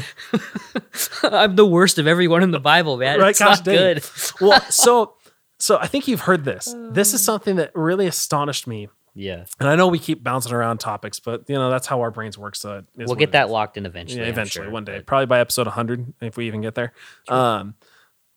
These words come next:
Speaker 2: but in Western Christianity, we always view ourselves as the hero in the Bible.
Speaker 1: Mm-hmm.
Speaker 2: We always talk about how you can be the David,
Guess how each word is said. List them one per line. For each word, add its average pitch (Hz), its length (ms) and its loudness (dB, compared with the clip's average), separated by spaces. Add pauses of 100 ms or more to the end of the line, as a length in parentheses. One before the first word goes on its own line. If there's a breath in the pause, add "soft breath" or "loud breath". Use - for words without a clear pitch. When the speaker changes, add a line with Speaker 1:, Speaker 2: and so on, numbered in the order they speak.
(480)
Speaker 2:
but 139 500 -4
in 147 160 -4
Western 156 400 0
Christianity, 131 540 -6
we 113 180 -4
always 127 220 0
view 120 220 -2
ourselves 110 520 -4
as 95 80 -16
the 101 60 -18
hero 104 260 -12
in 101 80 -14
the 95 80 -16
Bible. - 380 -20 (100)
Speaker 1:
Mm-hmm. 101 160 -18 (1400)
Speaker 2:
We 123 160 -4
always 165 200 4
talk 151 180 -4
about 135 180 0
how 123 280 2
you 117 120 -4
can 120 140 -6
be 117 80 -6
the 104 80 -10
David, 98 400 -14